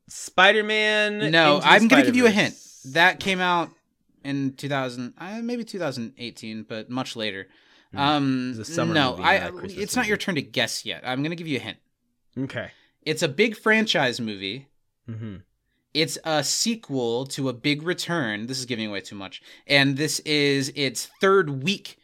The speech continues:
Speaker 2: as the number one movie.
Speaker 1: Star Wars The Last Jedi.
Speaker 2: Yes.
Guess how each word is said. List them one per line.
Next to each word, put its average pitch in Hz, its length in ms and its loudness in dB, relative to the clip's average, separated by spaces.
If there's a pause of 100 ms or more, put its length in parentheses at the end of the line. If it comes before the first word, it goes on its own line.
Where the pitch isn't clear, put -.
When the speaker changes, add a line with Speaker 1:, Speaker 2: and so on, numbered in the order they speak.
(240)
Speaker 2:
as 131 240 0
the 131 80 -2
number 131 320 0
one 120 260 -2
movie. 107 380 -8 (1700)
Speaker 1:
Star - 800 -2
Wars 170 340 4
The 139 100 -2
Last 135 380 0
Jedi. 95 460 -4
Speaker 2:
Yes. 139 360 0